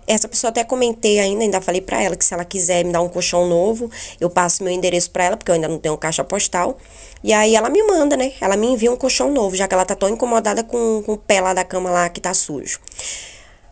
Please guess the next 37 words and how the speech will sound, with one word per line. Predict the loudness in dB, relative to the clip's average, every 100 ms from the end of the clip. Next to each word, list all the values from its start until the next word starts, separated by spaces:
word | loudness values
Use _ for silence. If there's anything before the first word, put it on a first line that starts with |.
| -2
Mas | 0
vamos | 2 0
aqui, | 2 0
vamos | 0 0
focar | -2 0
no | -2
vídeo, | 0 -4 -2
né? | -4 -6 -10 -20 -8
Vamos | -2 0
aqui. | -2 -6 -10 -18 -18 -16 -12 -8
Aí | -2 0 0 0 2
cheguei | 2 2 0
aqui | 0
na | 0 2
sala, | 2 0 -2
gente, | -2 -2 -2 -2
é, | 2 4 4
vim | 2 0
limpar | 0 0 2
esse | 2
rack | 2 -2 -2
aí, | -2 0
né? | 2 0
Primeiro | -2 -2 0 0
vim | -2 -4
com | -4 -6
um |
pano | -4 -2 0 0 -2 -4 -8 -8
bem | 0 2 2
molhado | 0 0 2 0 0
mesmo | 0 2 0
pra | 0 -4
tirar | -2 -2 -4
toda | -4 -2 0
a | 0
poeira | 0 0 0
dele. | -2 -4 -4